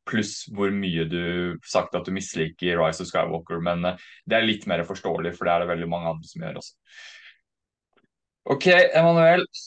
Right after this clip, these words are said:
har du noen klare tanker allerede nå om hva du vil ha som tema for neste topp fem, eller trenger du litt, eh,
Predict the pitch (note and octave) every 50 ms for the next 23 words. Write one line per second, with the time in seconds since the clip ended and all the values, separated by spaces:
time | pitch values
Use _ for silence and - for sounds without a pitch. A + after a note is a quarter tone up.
0 | - - - C#3 B2 A2 G#2+ G2 G2+ - A#2+ A#2+ C#3 C#3 - D#3+ A#2+ G#2+ A2 -
1 | C3 G#2+ - - A2+ A2 G#2 G#2 G#2+ G#2 G2 G2 G2+ G2 F#2+ G2 G#2 G2+ G2 F#2
2 | F2+ F#2 F2+ G2 F#2+ G2+ G2+ G2 F#2 F#2 - G2+ G2 F#2+ G2+ F#2 F2+ F2+ F2 -
3 | G#2 G2+ G2+ - - - - G2 G2 - A2 A2+ C3 - C#3 B2+ A#2 A#2+ B2 -
4 | - A#2 G#2 F#2 F2+ F2 F2 F#2 G2 F#2+ F#2+ G2 G2 _ _ - G2+ G2 G2 F#2+
5 | G2 F#2+ F#2+ F#2+ F#2+